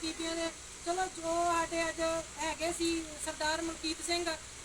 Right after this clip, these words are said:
ਉਹ ਚਲੋ ਕਿ ਕਈ ਵਾਰੀ ਨਹੀਂ ਗੇਟ ਖੋਲ੍ਹਦੇ ਸੀਗੇ, ਚਲੋ ਮੈਂ ਉਹਨਾਂ ਦੇ ਖਿਲਾਫ ਨਹੀਂ ਚੱਲਦੀ, ਪਰ ਸੱਚਾਈ ਆ। ਉਹ ਬੀਬੀਆਂ ਮੈਨੂੰ ਆਣ ਕੇ ਕਹਿੰਦੀਆਂ, ਕਿਉਂਕਿ ਬੀਬੀਆਂ ਨੇ ਵੋਟਾਂ ਬਹੁਤ ਪਵਾਈਆਂ ਸੀ ਅਸੀਂ, ਤੇ ਪਰ ਉਹਨਾਂ ਨੇ ਥੋੜ੍ਹਾ ਜਿਹਾ ਕੀਤਾ ਵਾ। ਪਰ ਚਲੋ ਅਸੀਂ ਉਹਨਾਂ ਨੂੰ ਵੀ ਕਹਿੰਦੇ ਆ ਵੀ ਚਲੋ ਚੰਗਾ ਕੰਮ ਕੀਤਾ ਉਹਨਾਂ ਦੇ ਸੰਯੋਗ ਨਾਲ,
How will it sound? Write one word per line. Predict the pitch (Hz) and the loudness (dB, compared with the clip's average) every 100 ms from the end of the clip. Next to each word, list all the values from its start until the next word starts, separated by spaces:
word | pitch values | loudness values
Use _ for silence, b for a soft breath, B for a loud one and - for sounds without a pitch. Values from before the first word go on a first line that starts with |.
| - | 0
ਉਹ | 339 370 | 4 4
ਚਲੋ | 381 370 | 4 -2
ਕਿ | 370 349 339 339 | 0 2 2 4
ਕਈ | 349 | 2
ਵਾਰੀ | 349 359 | 2 2
ਨਹੀਂ | 359 370 349 | 2 0 2
ਗੇਟ | 339 330 | 2 2
ਖੋਲ੍ਹਦੇ | 349 349 359 359 | 2 0 2 0
ਸੀਗੇ, | 359 349 | 0 -2
ਚਲੋ | 381 403 | 0 0
ਮੈਂ | 370 | 0
ਉਹਨਾਂ | 381 | -4
ਦੇ | 381 381 | -4 -4
ਖਿਲਾਫ | 330 302 320 | 0 0 2
ਨਹੀਂ | 370 | 0
ਚੱਲਦੀ, | 403 381 370 | 2 2 0
ਪਰ | 392 403 | 2 2
ਸੱਚਾਈ | 392 381 330 339 370 | 2 0 2 6 4
ਆ। | 269 - - - | 4 -2 -10 0
ਉਹ | 415 | 2
ਬੀਬੀਆਂ | 370 381 381 403 | 2 2 2 2
ਮੈਨੂੰ | 392 381 392 | 2 0 2
ਆਣ | 381 | 0
ਕੇ | 392 | -2
ਕਹਿੰਦੀਆਂ, | 381 381 415 | -4 -2 -2
ਕਿਉਂਕਿ | 427 415 440 | -2 -4 -2
ਬੀਬੀਆਂ | 370 370 381 | 0 0 0
ਨੇ | 392 403 | -2 0
ਵੋਟਾਂ | 349 370 392 - - | -2 0 -2 -2 0
ਬਹੁਤ | 359 403 | 2 2
ਪਵਾਈਆਂ | 427 370 349 339 | -2 0 2 2
ਸੀ | 339 330 | 2 0
ਅਸੀਂ, | 294 285 - - - | -2 -8 -10 -12 -2
ਤੇ | 381 381 | 0 4
ਪਰ | 359 349 359 | 4 4 2
ਉਹਨਾਂ | 359 392 | 2 2
ਨੇ | 381 370 | 0 2
ਥੋੜ੍ਹਾ | 330 349 | 4 4
ਜਿਹਾ | 381 359 | 2 0
ਕੀਤਾ | 320 - 349 | -2 0 0
ਵਾ। | 381 415 | 2 0
ਪਰ | 415 370 359 | 2 2 0
ਚਲੋ | 370 381 | -2 0
ਅਸੀਂ | 359 381 | 0 0
ਉਹਨਾਂ | 349 370 | 0 0
ਨੂੰ | 415 | 0
ਵੀ | 415 | -2
ਕਹਿੰਦੇ | - 339 370 | 0 0 2
ਆ | 370 | 0
ਵੀ | 339 | -2
ਚਲੋ | 370 370 359 | -4 -4 -4
ਚੰਗਾ | 294 320 | -2 -2
ਕੰਮ | 330 339 | 0 0
ਕੀਤਾ | 359 330 - | -2 -2 0
ਉਹਨਾਂ | 349 339 | 0 0
ਦੇ | 349 | -4
ਸੰਯੋਗ | 339 330 302 294 | -6 -6 -8 -4
ਨਾਲ, | 320 392 | 0 0